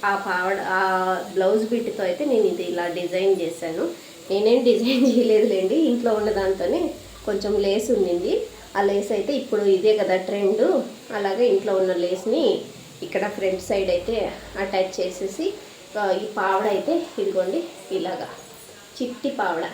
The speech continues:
ఎలా ఉంది, బాగుందా? ఇదైతే పావడ అండి. ఇదేంటనుకుంటున్నారా? ఇది బ్లౌజ్ అనమాట, చూపిస్తాను. మెజర్‌మెంట్ కూడా లేదండోయ్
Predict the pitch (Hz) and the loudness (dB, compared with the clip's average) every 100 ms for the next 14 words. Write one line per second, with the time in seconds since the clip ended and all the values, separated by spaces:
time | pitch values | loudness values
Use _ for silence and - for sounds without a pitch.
0 | - - - - - 220 220 226 208 190 | -12 -18 -20 -20 -6 2 2 2 0 0
1 | 208 - - - - - - 208 202 202 | -4 -8 -18 -20 -20 -20 -10 -2 0 0
2 | 190 277 311 - 220 202 196 262 - 220 | 0 -2 -6 -8 -4 -2 0 -2 -2 0
3 | 185 190 190 196 180 240 427 427 - - | 0 0 -2 -4 -4 -2 -2 -4 -14 -16
4 | - - - 240 247 269 294 262 247 240 | -18 -6 2 6 6 8 8 8 6 6
5 | 214 214 190 185 185 277 233 240 190 180 | 4 4 2 2 2 2 2 2 2 2
6 | 190 202 233 180 175 - 196 349 - - | 2 4 2 2 -4 -4 -4 -4 -6 -14
7 | - - 190 170 175 180 - 175 196 392 | -16 -10 -8 -6 -8 -10 -10 -8 -6 -6
8 | - - - - - - - - - - | -8 -16 -20 -20 -20 -20 -18 -18 -18 -20
9 | - - - 247 240 247 269 277 269 233 | -20 -20 -8 2 6 8 8 8 6 4
10 | 240 233 214 214 202 185 185 | 4 6 6 6 4 2 2